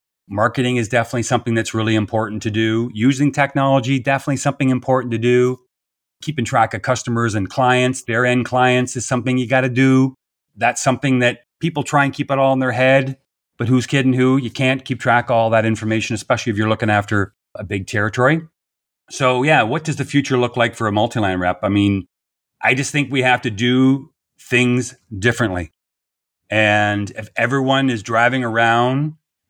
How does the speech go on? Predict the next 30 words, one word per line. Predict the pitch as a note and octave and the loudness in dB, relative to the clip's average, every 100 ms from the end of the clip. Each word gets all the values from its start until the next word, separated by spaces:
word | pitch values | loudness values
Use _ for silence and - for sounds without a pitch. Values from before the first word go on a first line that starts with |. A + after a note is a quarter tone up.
| - | -10
a | A2+ | -10
small | - A#2 A#2+ B2 | -6 0 2 4
area, | A#2+ A#2 B2 C3 | 2 2 0 -2
dropping | A2+ A2+ A2+ A#2 | 0 0 0 0
off | A#2 - | -2 0
catalogs, | A2+ A#2 B2 C3 D3 D3+ - - _ _ _ - | 2 2 4 4 2 -2 -12 -20 _ _ _ -6
then | A2 A2 | -2 0
maybe | A#2+ A2+ | 0 0
that's | A2+ A#2 A#2 | 2 2 2
not | A#2+ A2+ | 0 0
the | G#2 | -4
thing | B2 A#2 | -2 0
you | G#2+ | 0
should | A2+ | -2
be | G#2 | 0
doing. | A2 G2+ D#2 D#2 _ _ _ _ _ - | 2 2 -2 -12 _ _ _ _ _ -6
And | B2+ C#3+ | -2 0
working | D3+ D#3+ E3+ | 0 0 0
hard. | D3+ E3+ D#3 - _ - | 4 4 2 -2 _ -2
I | |
think | B2 D3+ D#3 _ _ _ _ _ _ _ _ _ - | 2 2 0 _ _ _ _ _ _ _ _ _ -20
some, | - - C#3 D#3 F#3 E3 - | -12 0 0 0 -6 -12 -16
especially | - - D3 - E3+ | -14 -4 -2 -2 -2
in | E3+ | 0
the | D#3+ | 0
U | D#3+ | 2
S, | F3 E3 D3+ - - _ _ _ _ _ _ _ _ - | 4 2 0 -10 -16 _ _ _ _ _ _ _ _ -12
don't | A#2+ C#3+ | -4 0
know | D#3 | 2
why, | E3+ D#3+ C3 | 4 4 2